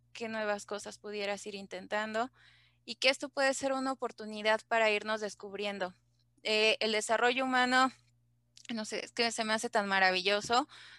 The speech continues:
porque por el solo he-, y, y no, no sonando positiva, pero realmente hay sustento, este, teórico que, que lo señala, hasta nuestro propio organismo, nuestro nivel celular, ¿no?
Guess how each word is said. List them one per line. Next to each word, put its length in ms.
porque 480
por 220
el 200
solo 380
he-, 140
y, 220
y 80
no, 300
no 160
sonando 380
positiva, 640
pero 220
realmente 540
hay 80
sustento, 680
este, 480
teórico 540
que, 220
que 300
lo 160
señala, 580
hasta 340
nuestro 280
propio 320
organismo, 480
nuestro 240
nivel 220
celular, 440
¿no? 140